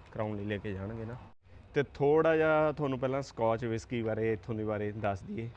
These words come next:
ਤੇ ਜਿਹੜੀ ਆਇਰਲੈਂਡ 'ਚ ਬਣਦੀ ਹੈ, ਪਹਿਲਾਂ ਤੁਹਾਨੂੰ ਆਇਰਿਸ਼ ਵਿਸਕੀ ਕਿਹਾ ਜਾਂਦਾ ਹੈ। ਸਕਾ-, ਜਿਹੜੀ ਸਕਾਚ ਆ, ਉਹ ਸਿਰਫ ਤੇ ਸਿਰਫ ਸਕਾਟਲੈਂਡ 'ਚ ਬਣਦੀ ਹੈ, ਜਾਂ ਇੱਥੇ ਸਕਾਚ 'ਚ ਬਣਦੀ ਹੈ ਸਿਰਫ, ਜਾਂ ਸਕਾਚ ਵਿਸਕੀ ਬਣਦੀ ਹੈਗੀ। ਇੱਥੇ ਦੋ ਹੀ ਬਣਦੀਆਂ ਹੈਗੀਆਂ।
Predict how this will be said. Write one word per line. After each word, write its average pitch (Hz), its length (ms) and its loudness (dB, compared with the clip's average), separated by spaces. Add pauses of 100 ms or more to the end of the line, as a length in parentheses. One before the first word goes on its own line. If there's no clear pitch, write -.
(120)
ਤੇ 110 180 -2
ਜਿਹੜੀ 135 520 -4
ਆਇਰਲੈਂਡ 127 440 2
'ਚ 123 100 -6
ਬਣਦੀ 113 240 -4
ਹੈ, 110 40 -2
ਪਹਿਲਾਂ 110 180 -4
ਤੁਹਾਨੂੰ 123 320 -6
ਆਇਰਿਸ਼ 113 440 0
ਵਿਸਕੀ 117 480 -2
ਕਿਹਾ 117 160 0
ਜਾਂਦਾ 123 200 -4
ਹੈ। 131 80 -8 (380)
ਸਕਾ-, 127 500 2
ਜਿਹੜੀ 135 220 2
ਸਕਾਚ 139 560 2
ਆ, 160 60 2
ਉਹ 165 140 0
ਸਿਰਫ 175 540 -2
ਤੇ 180 160 -2
ਸਿਰਫ 165 260 -2
ਸਕਾਟਲੈਂਡ 123 680 0
'ਚ 110 60 -2
ਬਣਦੀ 95 340 -4
ਹੈ, 92 160 -8
ਜਾਂ 123 340 2
ਇੱਥੇ 131 220 -2
ਸਕਾਚ 123 480 0
'ਚ 160 60 -2
ਬਣਦੀ 156 320 -2
ਹੈ 156 40 0
ਸਿਰਫ, 156 260 -4
ਜਾਂ 135 220 -4
ਸਕਾਚ 123 480 -4 (440)
ਵਿਸਕੀ 135 380 2
ਬਣਦੀ 95 320 -4
ਹੈਗੀ। 95 180 -4
ਇੱਥੇ 107 160 -6
ਦੋ 113 180 0
ਹੀ 123 60 -2
ਬਣਦੀਆਂ 110 280 -4
ਹੈਗੀਆਂ। 110 180 -6